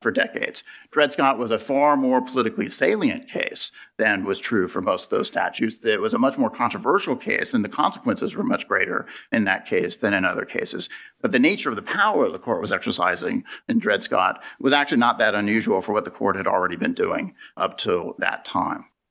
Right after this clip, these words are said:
Even so, even though I think there was actually more judicial review than we tend to think in the early part of the nation's history,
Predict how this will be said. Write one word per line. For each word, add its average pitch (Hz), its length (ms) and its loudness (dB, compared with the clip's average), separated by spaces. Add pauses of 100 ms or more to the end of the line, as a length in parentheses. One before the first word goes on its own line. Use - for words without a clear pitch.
(200)
Even 202 200 4
so, 175 300 4
even 147 160 0
though 131 140 4
I 123 40 2
think 131 160 2
there 120 120 4
was 110 160 0
actually 117 240 2
more 117 180 2
judicial 117 300 2
review 110 200 2
than 101 120 0
we 98 80 2
tend 110 220 0
to 101 40 -2
think 113 380 0
in 104 100 -2
the 101 60 -4
early 107 400 2
part 101 420 0
of 101 140 -2
the 98 60 0
nation's 98 340 -2
history, - 560 0